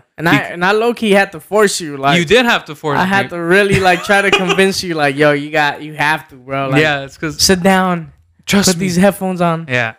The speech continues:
Speaker 2: And, and yeah, so to me personally, I feel like, um, he should have definitely gotten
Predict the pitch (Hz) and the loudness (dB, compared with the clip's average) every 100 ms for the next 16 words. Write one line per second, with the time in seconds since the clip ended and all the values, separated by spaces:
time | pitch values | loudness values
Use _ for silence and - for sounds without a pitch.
0 | _ 147 160 - 165 165 _ _ _ 151 | _ -2 -2 -2 -4 -4 _ _ _ 0
1 | 143 117 - 147 139 165 175 214 202 180 | 0 0 -2 -4 -4 -6 -4 -2 0 -2
2 | 180 190 190 180 147 147 160 160 143 127 | -2 -8 -10 -4 -4 -4 -4 0 0 -2
3 | _ - - _ _ _ _ _ _ _ | _ -20 -20 _ _ _ _ _ _ _
4 | - - 151 139 127 120 _ - 170 175 | -18 -6 0 2 0 -4 _ -4 -2 -2
5 | - 165 156 147 127 - 147 143 156 151 | 0 0 0 -4 -6 0 0 0 -12 -6
6 | 139 131 131 143 135 127 _ | -2 -2 -2 -6 -20 -20 _